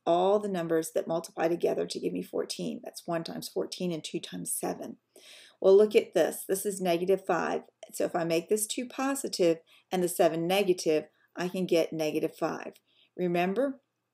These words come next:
the negative sign here means that I'm looking for two numbers that have opposite signs.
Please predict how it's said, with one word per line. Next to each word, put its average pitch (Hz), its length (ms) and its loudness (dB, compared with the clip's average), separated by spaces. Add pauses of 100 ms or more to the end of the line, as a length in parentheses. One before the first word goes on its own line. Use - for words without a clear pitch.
(1300)
the 185 100 0
negative 180 460 4
sign 220 320 0
here 165 440 2 (460)
means 170 320 0
that 165 220 4
I'm 170 140 -4
looking 175 540 -2
for 185 180 -6
two 190 260 -4
numbers 170 440 -2
that 185 100 -2
have 190 240 -4
opposite 196 520 -2
signs. 170 460 -4